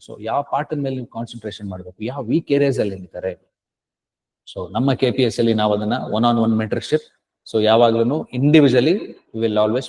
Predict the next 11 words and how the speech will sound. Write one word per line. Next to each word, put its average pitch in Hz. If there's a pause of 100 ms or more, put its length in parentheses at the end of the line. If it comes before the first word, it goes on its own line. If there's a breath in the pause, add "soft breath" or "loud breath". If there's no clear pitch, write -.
(120)
provide 113
that. 135 (1600)
ಅದು 185
one 190
thing. 170 (1500)
And 175
moreover, 165 (480)
ಹೆಂಗ್ 254
ಪ್ರಿಪೇರ್ 170
ಆಗ್ಬೇಕು 131
ಇದಕ್ಕೆ? 98